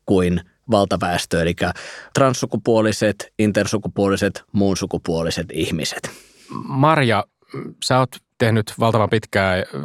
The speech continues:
Speaker 2: tutkimustyötä sukupuolen moninaisuudesta urheilussa ja liikunnassa. Sä oot äskettäin toiminut muun muassa vastuullisena tutkijana preact-hankkeessa, jossa on tutkittu muun muassa sukupuoli- ja seksuaalivähemmistöjen kohtaamaa syrjintää eri liikuntaympäristöissä. Ja on ymmärtänyt, että tämän hankkeen kyselyillä kerättyä aineistoa on todella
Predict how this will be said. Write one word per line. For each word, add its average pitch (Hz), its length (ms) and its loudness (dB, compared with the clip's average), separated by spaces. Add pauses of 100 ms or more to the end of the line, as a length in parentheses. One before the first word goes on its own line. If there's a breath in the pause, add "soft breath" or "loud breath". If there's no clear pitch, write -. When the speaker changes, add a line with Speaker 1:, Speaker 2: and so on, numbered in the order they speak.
(160)
Speaker 2:
tutkimustyötä 98 760 0
sukupuolen 98 480 0
moninaisuudesta 95 640 0
urheilussa 92 520 0
ja 85 60 0
liikunnassa. 90 600 -2
Sä 92 80 -2
oot 87 140 -2
äskettäin - 420 -2
toiminut 87 320 0
muun 85 100 0
muassa 87 200 -2
vastuullisena 85 460 -2
tutkijana 87 460 -2
preact-hankkeessa, - 1700 -2
jossa 87 240 0
on 90 60 0
tutkittu 90 440 -4
muun 85 160 0
muassa 87 160 0
sukupuoli- 87 340 -2
ja 85 60 0
seksuaalivähemmistöjen 87 760 -2
kohtaamaa 85 380 -2
syrjintää 82 540 0
eri 98 240 2
liikuntaympäristöissä. 87 1200 -2 (500 loud breath)
Ja 95 140 4
on 101 140 4
ymmärtänyt, 107 360 2
että 92 100 -4
tämän 98 200 2
hankkeen 107 540 0
kyselyillä 95 520 0
kerättyä 92 480 -2
aineistoa 95 560 0
on 92 160 0
todella 92 380 2